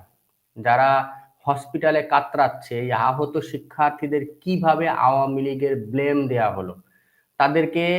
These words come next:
আওয়ামী লীগের দোসর বানিয়ে দিল এই সমন্বয়করা, সার্জিস আলম এবং হাসনাত আব্দুল্লাহ। আজকে বাংলাদেশে যে যেখানে তাদের অধিকারের কথা বলছে তাদেরকেই আওয়ামী লীগের দোসর বানিয়ে দিচ্ছে,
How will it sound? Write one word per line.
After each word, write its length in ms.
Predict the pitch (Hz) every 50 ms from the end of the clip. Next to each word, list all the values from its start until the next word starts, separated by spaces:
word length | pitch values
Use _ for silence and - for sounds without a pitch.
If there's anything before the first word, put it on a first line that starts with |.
| 185 185 180 - - _
আওয়ামী 400 | - - 143 151 156 156 156 160
লীগের 360 | 160 160 151 156 160 143 131 127
দোসর 420 | 151 160 160 - - 185 175 175
বানিয়ে 400 | 160 156 156 151 151 151 147 147
দিল 300 | 143 135 135 131 139 135
এই 180 | 131 127 127 123
সমন্বয়করা, 960 | 127 127 123 120 120 123 127 127 123 120 113 107 107 - - 104 95 92 98
সার্জিস 520 | - - - 120 120 123 120 127 123 -
আলম 280 | 120 117 120 120 120 110 113
এবং 180 | 117 113 - 101
হাসনাত 360 | 107 - - _ 120 113 -
আব্দুল্লাহ। 540 | 107 101 98 95 101 101 98 95 92 87 85 _ _ _ _ _ _ _ _
আজকে 420 | - 120 120 - - - 156 147
বাংলাদেশে 800 | 135 123 127 127 127 131 139 135 131 139 - - - 156 151 143
যে 560 | 131 120 117 135 143 147 151 151 151 143 127 120
যেখানে 440 | 135 139 139 139 143 143 147 151 147
তাদের 320 | 147 135 131 127 135 131
অধিকারের 600 | 127 127 131 139 147 143 151 151 147 147 147 143
কথা 280 | 143 135 131 - 139 160
বলছে 600 | 156 131 131 131 127 127 - 156 160 170 165 - - _ _ _ _ _
তাদেরকেই 640 | 117 113 127 139 156 160 156 156 - 165 165 165 165
আওয়ামী 460 | - - 127 123 120 123 123 123 123
লীগের 300 | 120 123 120 120 123 120 113
দোসর 380 | 110 123 117 - - - 123 120
বানিয়ে 340 | 110 117 113 113 113 110 107
দিচ্ছে, 460 | 95 98 95 - _ - - 92